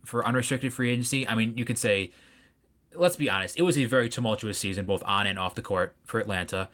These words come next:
And they kind of, you know, answered some own, some of the questions that they were gonna have to answer later with Courtney Williams and, to a much lesser extent, Crystal Bradford, right? Um,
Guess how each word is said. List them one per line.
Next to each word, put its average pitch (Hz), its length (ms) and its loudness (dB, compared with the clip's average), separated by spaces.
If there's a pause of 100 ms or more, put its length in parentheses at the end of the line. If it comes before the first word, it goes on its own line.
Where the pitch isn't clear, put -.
(380)
And 120 400 0 (140)
they 160 200 0
kind 202 440 0
of, 269 360 4 (440)
you 170 100 -4
know, 165 180 -2
answered 180 440 -2
some 170 180 0
own, 165 300 -2
some 170 240 2
of 147 280 -2
the 135 120 -6
questions 151 460 2
that 131 80 2
they 135 80 4
were 135 60 4
gonna 131 140 0
have 123 100 0
to 104 60 -8
answer 120 220 -4
later 120 280 2
with 101 140 -4
Courtney 113 300 0
Williams 107 440 -2
and, 98 360 -2 (300)
to 131 100 2
a 113 60 6
much 107 220 0
lesser 107 280 -2
extent, 98 300 -6
Crystal 98 240 -4
Bradford, 90 460 -4
right? 87 280 -4 (320)
Um, 92 380 -6